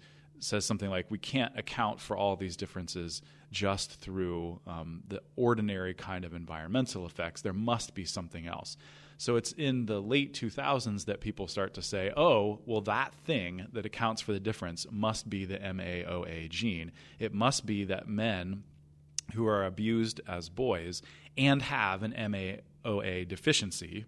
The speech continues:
because of this particular allele of the gene, those are the ones that turn out to be abusers, and then abusers gets turned into hyper-aggressive. The reason why they're abusers is because they're hyper-aggressive.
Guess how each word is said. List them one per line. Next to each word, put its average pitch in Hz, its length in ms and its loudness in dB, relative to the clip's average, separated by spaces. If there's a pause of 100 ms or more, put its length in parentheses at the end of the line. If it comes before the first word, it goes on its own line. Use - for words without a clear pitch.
because 90 340 -10
of 87 160 -8
this 90 180 -6
particular 92 760 -4
allele 98 420 -2
of 85 140 -10
the 95 80 -4
gene, 101 340 -2 (480)
those 127 400 10
are 120 120 8
the 104 100 4
ones 92 440 2
that 101 120 -2
turn 101 320 0
out 90 360 0
to - 140 -2
be 87 300 -2
abusers, 90 840 4
and 113 180 2
then 110 340 6
abusers 110 640 4
gets - 220 -2
turned 98 260 -2
into 92 500 -4
hyper-aggressive. 87 1040 -4
The 92 80 -6
reason 101 280 -2
why 98 120 2
they're 92 160 -6
abusers 87 460 -8
is 87 80 -8
because 107 460 2
they're 107 100 4
hyper-aggressive. 87 760 -4